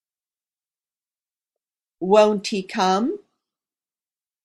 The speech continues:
Had he not known about it? Hadn't he known about it?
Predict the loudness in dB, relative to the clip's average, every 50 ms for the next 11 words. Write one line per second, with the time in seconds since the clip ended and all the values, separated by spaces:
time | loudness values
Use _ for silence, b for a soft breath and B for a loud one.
0 | _ _ _ _ _ _ _ _ _ _ _ _ _ _ _ _ _ -4 -2 0
1 | 0 0 -2 -4 -4 -4 -2 -2 -2 -2 -2 -4 -4 -4 -2 0 0 0 2 0
2 | 0 0 0 0 0 0 0 -2 -4 -6 -6 -8 -12 -16 -18 -18 -20 _ _ _
3 | _ _ _ _ _ _ _ _ _ _ _ _ _ _ _ _ _ _ _ _
4 | _ _ _ _ _ _ _ _ _ _ _ _ _ _ _ _ _ _ _ _
5 | _ _ _ _ _ _ _ _ _ _ _ _ _ _ _ _ _ _ _ _
6 | _ _ _ _ _ _ _ _ 0 4 4 4 4 4 0 -4 -4 -6 -6 -4
7 | -4 -2 0 0 0 0 -2 -2 -2 -2 -2 -2 -2 -4 -6 -8 -10 -10 -12 -14
8 | -16 -16 -16